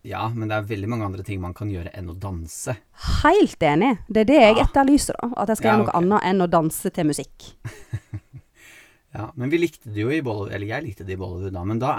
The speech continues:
Speaker 1: er det liksom
Speaker 2: Ja, men det er premisset for filmen,
Speaker 1: Ja,
Speaker 2: sant? Det er jo
Speaker 1: det er det
Speaker 2: Bollywood.
Speaker 1: sant.
Speaker 2: Du
Speaker 1: Mm.
Speaker 2: kjøper det på en helt annen måte.
Speaker 1: Ja.
Speaker 2: Jeg liker ikke hun, eh,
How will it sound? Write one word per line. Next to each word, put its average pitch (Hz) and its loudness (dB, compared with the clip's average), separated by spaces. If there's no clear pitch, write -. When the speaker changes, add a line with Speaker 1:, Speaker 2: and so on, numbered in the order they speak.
Speaker 1:
er 104 -6
det 110 -10
liksom 98 -6
Speaker 2:
Ja, 214 8
men 240 12
det 392 8
er 427 4
premisset - 4
for 180 6
filmen, 233 4
Speaker 1:
Ja, 139 -2
Speaker 2:
sant? - -4
Det 240 0
er 381 4
jo 214 8
Speaker 1:
det 120 2
er - 4
det 117 -2
Speaker 2:
Bollywood. 82 -6
Speaker 1:
sant. - -18
Speaker 2:
Du - -2
Speaker 1:
Mm. 104 -2
Speaker 2:
kjøper 208 6
det 349 2
på 226 4
en 190 2
helt 233 -2
annen 190 -2
måte. 151 -10
Speaker 1:
Ja. 107 -10
Speaker 2:
Jeg 254 10
liker 254 10
ikke 220 10
hun, 233 8
eh, 156 6